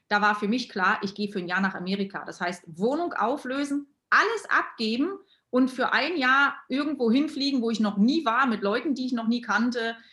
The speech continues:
äh, mit einer Sprache, die ich so halbwegs gut kannte, konnte, ja, so. Da war natürlich der Verstand mega laut. Der hat gebrüllt und hat gesagt, „Tu's nicht, bleib hier, such dir einen Job, einen Mann, ein Haus, einen Hund“, ja,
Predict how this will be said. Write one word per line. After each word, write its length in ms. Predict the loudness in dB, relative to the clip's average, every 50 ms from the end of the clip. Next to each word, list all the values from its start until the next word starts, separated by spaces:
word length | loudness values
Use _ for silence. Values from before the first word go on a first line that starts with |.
| -20 _ _ _ _ 0
äh, 100 | 2 2
mit 140 | 2 2
einer 100 | 0 -2
Sprache, 420 | -2 0 0 0 2 2 0 0 0
die 100 | 0 -2
ich 80 | -2
so 140 | -2 -2 0
halbwegs 340 | 0 0 -2 -4 -6 -8 -6
gut 200 | -4 -4 -4 -2
kannte, 560 | 0 0 2 2 2 0 0 -2 -2 -2 -2
konnte, 400 | -2 0 0 0 0 0 0 0
ja, 280 | 2 2 2 2 2 0 0
so. 300 | 0 0 0 -2 -4 _ _ _ _ _ _ _ _ _ _ _ _ _ -6
Da 120 | -4 -4 -2
war 100 | 0 -2
natürlich 300 | -2 -2 -2 -6 -4 -2
der 100 | -4 -4
Verstand 420 | -4 -4 -2 -2 0 0 0 0
mega 240 | 0 0 0 0 -2
laut. 340 | -4 -4 -10 -12 -14 -10 -8
Der 120 | -8 -6
hat 180 | -6 -8 -8 -6
gebrüllt 680 | -8 -6 -6 -6 -6 -2 0 0 2 2 2 2 0 0
und 120 | 0 0
hat 160 | 0 0 -2 -4
gesagt, 320 | -4 -2 -2 -4 -4 -6
„Tu's 200 | -8 -8 -4 -2
nicht, 800 | 0 0 0 -2 -2 -2 -4 -4 -6 -6 -8 -10 -10 -12 -14 -14 -10
bleib 260 | -6 -6 -6 -6 -4
hier, 600 | -6 -6 -6 -4 -6 -6 -8 -8 -10 -10 -8 -8
such 140 | -8 -8 -6 -4
dir 80 | -2
einen 100 | -2 0
Job, 440 | 0 0 -2 -2 -2 -2 -2 -2 0
einen 100 | 0 2
Mann, 280 | 2 2 2 2 2 2
ein 220 | 2 2 2 2 0
Haus, 300 | 0 0 -2 -4 -2 0
einen 120 | 2 2
Hund“, 600 | 4 2 2 0 0 0 0 0 -2 -2 -8 -6 -2
ja, 180 | 2 2 2